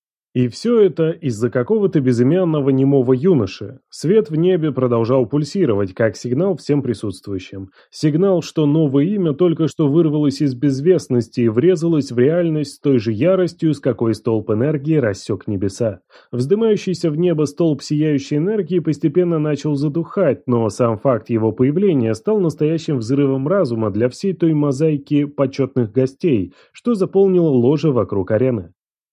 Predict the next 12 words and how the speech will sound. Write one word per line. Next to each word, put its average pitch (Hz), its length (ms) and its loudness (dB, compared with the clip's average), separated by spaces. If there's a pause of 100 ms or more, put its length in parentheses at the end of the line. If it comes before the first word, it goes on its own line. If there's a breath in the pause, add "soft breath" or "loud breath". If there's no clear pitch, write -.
Мерцание 156 600 0
силы 160 400 2
еще 135 280 0
дрожало 123 500 0
в 127 60 -2
воздухе, 139 560 -2
но 107 180 0
тишина 143 460 -2
уже 147 220 0
сменилась 139 560 -2
взволнованным 110 760 -2
гулом. 104 420 0